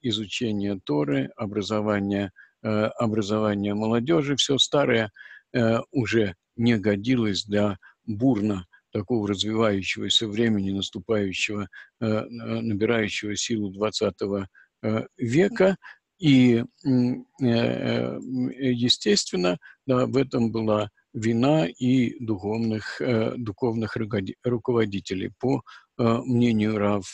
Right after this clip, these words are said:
э, Кука. В четырнадцатом году Рав Кук выехал в Европу на съезд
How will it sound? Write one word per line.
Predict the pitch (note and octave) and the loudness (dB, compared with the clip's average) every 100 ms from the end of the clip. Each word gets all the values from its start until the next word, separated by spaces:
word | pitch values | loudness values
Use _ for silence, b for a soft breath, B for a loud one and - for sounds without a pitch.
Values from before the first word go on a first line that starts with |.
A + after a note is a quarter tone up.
| - | -8
э, | A#2+ G#2 G#2 G#2 - | 0 2 2 0 -2
Кука. | A2+ - G2 F2 _ _ _ _ _ _ _ _ - - | -6 -4 -6 -8 _ _ _ _ _ _ _ _ -20 -6
В | |
четырнадцатом | - - D#3+ A#2+ C3 A#2+ | -2 2 4 4 2 4
году | B2+ D3 | 4 6
Рав | B2+ A2+ | 4 4
Кук | - C#3 A2 | 2 -2 2
выехал | C3 C3+ G2+ B2+ | 4 4 4 -2
в | G2+ | 0
Европу | A2+ G#2+ G2+ G2 - B2 | 0 0 -2 -4 -4 -2
на | A#2+ | 0
съезд | A2 B2 B2+ G#2 - | 0 2 4 4 0